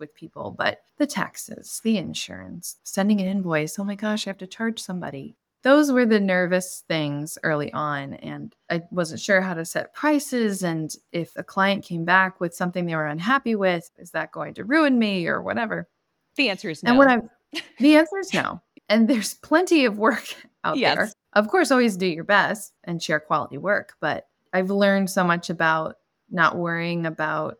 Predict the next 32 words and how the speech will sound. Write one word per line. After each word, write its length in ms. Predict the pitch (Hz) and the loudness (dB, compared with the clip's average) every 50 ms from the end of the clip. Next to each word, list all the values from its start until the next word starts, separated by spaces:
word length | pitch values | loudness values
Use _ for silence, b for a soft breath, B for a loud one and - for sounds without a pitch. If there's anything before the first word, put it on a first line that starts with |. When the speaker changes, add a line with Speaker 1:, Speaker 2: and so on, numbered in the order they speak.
| _ - | _ -2
Speaker 1:
every 200 | - 185 180 185 | -2 0 2 2
little 240 | 180 170 170 160 165 | 0 0 -2 -4 -6
thing. 380 | 160 - 190 185 214 247 262 220 | -6 -2 -2 0 0 0 0 0
And 160 | 175 165 165 | 0 -2 -2
sometimes 640 | - 190 185 - 190 180 175 170 165 - - - _ _ _ _ | -4 -4 -4 -4 -4 -4 -4 -4 -6 -8 -12 -16 _ _ _ _
if 100 | - - | -20 -8
things 200 | - 220 214 220 | -2 2 2 2
don't 140 | 214 254 226 | 2 2 0
work 180 | 269 233 226 - | 0 -2 -2 -4
out, 140 | 269 269 - | -6 -6 -6
they 80 | 226 | -6
don't 120 | 226 226 226 | -8 -6 -6
work 220 | - 175 - - | -8 -8 -8 -6
out. 240 | 214 220 - - - | -6 -4 -4 -4 -6
That 80 | - 180 | -4 -4
doesn't 240 | 180 175 185 180 - | -4 -6 -6 -6 -4
mean 260 | 185 180 180 180 170 - - | -2 0 0 0 -2 -4 -4
that 120 | 180 170 | -6 -4
you're 100 | 170 175 | -4 -2
never 240 | 170 170 165 165 170 | -2 0 0 0 0
gonna 180 | 160 160 156 156 | 0 0 -2 -2
have 240 | 165 151 147 143 - _ _ _ _ - 165 | -2 -2 -4 -4 -6 _ _ _ _ -12 -4
business 640 | 165 170 165 160 170 165 151 156 165 - - - - _ | -2 -2 -2 -2 -4 -6 -8 -8 -10 -12 -14 -16 -18 _
coming 320 | - - 190 165 160 151 151 | -12 -8 -6 -6 -6 -6 -6
in 120 | 147 147 | -8 -10
from 180 | - 160 - - | -12 -12 -8 -8
other 320 | - - - - - 165 _ _ | -6 -6 -6 -8 -8 -10 _ _
sources 640 | - - - 147 151 165 - - - 113 214 - - - | -14 -8 -6 -6 -6 -6 -8 -10 -10 -10 -12 -12 -8 -8
again. 440 | 156 - - - - - 202 220 - _ _ _ | -8 -8 -6 -8 -8 -6 -8 -8 -10 _ _ _
Some 180 | - - 196 190 | -6 -2 0 2
relationships 840 | 202 202 202 208 214 - 220 220 220 - 233 240 240 - - - | 4 4 4 2 2 0 -2 -2 0 -2 -2 -2 -4 -8 -12 -10
just 260 | - 190 190 - - | -10 -10 -10 -12 -16